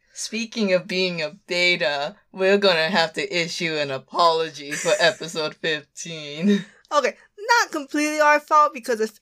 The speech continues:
Speaker 2: episode fifteen was, like, very confusing what the frickin' timeline was, but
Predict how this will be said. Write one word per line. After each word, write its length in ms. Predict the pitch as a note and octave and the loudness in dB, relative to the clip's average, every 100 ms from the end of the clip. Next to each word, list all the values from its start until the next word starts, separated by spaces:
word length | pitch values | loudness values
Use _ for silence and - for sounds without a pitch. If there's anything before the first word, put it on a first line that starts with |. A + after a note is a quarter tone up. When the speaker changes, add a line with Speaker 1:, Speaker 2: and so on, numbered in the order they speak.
| - | -8
Speaker 2:
episode 420 | A#3 A#3+ B3 A3+ | -6 -6 -6 -4
fifteen 500 | - A#3+ - A#3+ A#3 | -6 -8 -8 -4 -2
was, 140 | G#3 | -2
like, 180 | G3 F#3 | -4 -6
very 300 | - G3 G#3+ | -4 0 2
confusing 600 | A3 G#3+ G#3 G#3 G#3+ A3 | 0 -4 -4 -4 -2 -2
what 140 | G#3 G3+ | -2 -6
the 60 | |
frickin' 500 | F3+ - G#3+ G#3 G#3 | -10 -8 -8 -4 -4
timeline 540 | F#3+ G3 G#3 A3 A3+ A#3+ | -4 -4 -2 0 0 0
was, 280 | B3+ C4+ - _ | 0 -2 -8 _
but 280 | A#3+ A3+ - | 0 0 -2